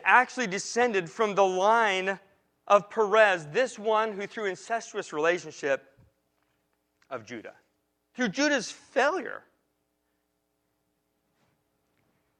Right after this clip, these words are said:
became an important part of the history. It's a really dark foil to the victory of Joseph, but it's also a really important thing to remember that God can take our past, no matter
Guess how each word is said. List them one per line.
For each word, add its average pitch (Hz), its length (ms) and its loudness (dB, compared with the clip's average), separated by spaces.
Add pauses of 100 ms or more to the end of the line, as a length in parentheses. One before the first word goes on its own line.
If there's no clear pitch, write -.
became 160 600 -2 (640)
an 143 80 -10
important 139 420 -8
part 120 300 -8 (840)
of 113 140 -14
the 113 60 -12
history. - 380 -20 (440)
It's 226 180 2
a 240 60 4
really 269 320 4
dark 226 280 10
foil 247 420 4
to 196 100 0
the 170 100 -4
victory 185 540 0
of 143 100 -4
Joseph, 180 460 2
but 185 100 4
it's 165 140 0
also 208 420 4
a 185 80 2
really 220 340 0
important 196 460 -2
thing 202 160 -8
to 180 80 -4
remember 175 400 -2
that 160 220 -6
God 202 280 4
can 202 140 -10
take 190 200 -6
our 175 100 0
past, 175 340 -2
no 180 60 -10
matter 175 240 -2